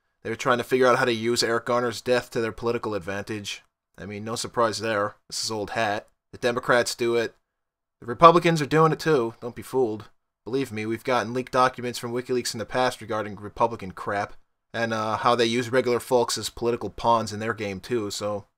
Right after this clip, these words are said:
how, uh, you know, how quickly people forget. Google the Pentagon Papers if you don't believe me. Anyway, the daughter of Eric Garner,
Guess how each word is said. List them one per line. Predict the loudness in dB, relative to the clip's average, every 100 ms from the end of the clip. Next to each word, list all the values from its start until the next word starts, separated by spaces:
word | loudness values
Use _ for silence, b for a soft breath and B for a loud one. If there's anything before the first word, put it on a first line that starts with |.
| _ _ 4
how, | 4 4 -6 -14 -6
uh, | -4
you | 4
know, | 6
how | 8 6
quickly | 6 4 2
people | 0 -4
forget. | -4 -8 0 0 0 -4 _ _ _
Google | 8 10
the | 10
Pentagon | 8 4 6 4 4
Papers | 4 2 2 -2
if | -4
you | -4
don't | -4
believe | -2 -4 -4
me. | -8 -12 -14 _ _ _ _ _ _ -10
Anyway, | -6 -4 -4 -6 _ _
the | 0
daughter | 8 10 10
of | 8
Eric | 8 6 6
Garner, | 4 4 2 0